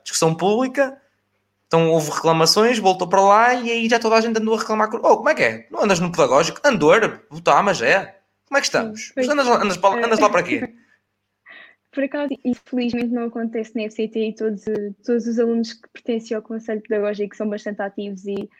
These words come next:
Speaker 2: e qua-, e quando não, e quando não concordam com alguma coisa, são os primeiros a dizer e suje-,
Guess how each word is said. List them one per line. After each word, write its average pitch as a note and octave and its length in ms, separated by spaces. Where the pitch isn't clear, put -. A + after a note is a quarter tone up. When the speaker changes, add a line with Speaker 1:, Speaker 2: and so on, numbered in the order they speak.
Speaker 2:
e A#3 120
qua-, C4+ 220
e C4 100
quando C#4 260
não, C4+ 260
e B3 80
quando B3 240
não A#3+ 140
concordam A3+ 560
com A3 100
alguma G#3+ 320
coisa, G3+ 540
são G#3+ 160
os G#3+ 80
primeiros G#3 360
a G#3 60
dizer G3+ 440
e G3+ 80
suje-, G3+ 380